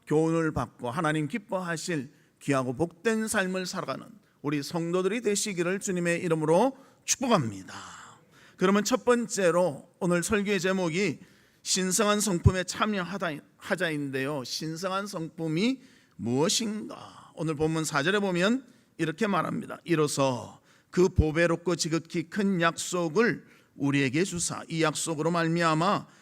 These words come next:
너희가 정욕 때문에 세상에서 썩어질 것을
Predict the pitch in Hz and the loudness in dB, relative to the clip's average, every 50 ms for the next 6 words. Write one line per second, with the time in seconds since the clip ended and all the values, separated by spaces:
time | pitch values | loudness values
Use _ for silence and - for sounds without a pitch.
0 | - _ _ - 131 160 170 170 156 160 160 151 - - 156 160 165 165 165 165 | -20 _ _ 0 2 4 4 4 6 4 4 4 2 2 2 2 4 4 2 2
1 | 165 165 - - 170 156 156 151 147 143 - 151 135 135 156 147 147 139 127 147 | 2 0 -2 -2 0 0 2 2 2 0 0 -2 -2 -2 0 0 0 0 -2 -2
2 | 135 - - 185 165 180 175 160 202 202 202 202 196 - - 196 208 226 | -2 -2 -2 -2 -2 -2 -2 -2 -4 -4 -4 -4 -4 -2 0 0 0 -2